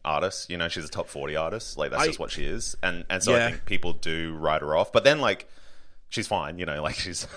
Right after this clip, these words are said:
Speaker 1: <laughs>
Speaker 2: Yeah.
Speaker 1: she's a
Speaker 2: Yeah.
Speaker 1: millionaire musician, <laughs> but yeah.
Speaker 2: Yeah, <laughs> no, exactly, yeah. Yeah. I think she's also,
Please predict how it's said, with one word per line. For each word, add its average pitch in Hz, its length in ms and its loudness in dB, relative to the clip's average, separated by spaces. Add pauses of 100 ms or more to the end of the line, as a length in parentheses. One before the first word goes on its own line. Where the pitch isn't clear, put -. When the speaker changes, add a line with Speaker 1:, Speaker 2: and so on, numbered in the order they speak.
Speaker 1:
<laughs> - 180 -8
Speaker 2:
Yeah. 101 240 0 (280)
Speaker 1:
she's 123 220 -4
a 110 40 -2
Speaker 2:
Yeah. 98 60 0
Speaker 1:
millionaire 101 320 2
musician, 95 460 -2
<laughs> - 0 -
but - 220 -4
yeah. 101 80 -2 (240)
Speaker 2:
Yeah, 143 220 4
<laughs> - 60 8
no, 196 80 12 (100)
exactly, - 480 0
yeah. 92 240 -4 (420)
Yeah. 82 260 -2 (380)
I 120 100 6
think 131 180 0
she's 139 200 -4
also, 135 580 -2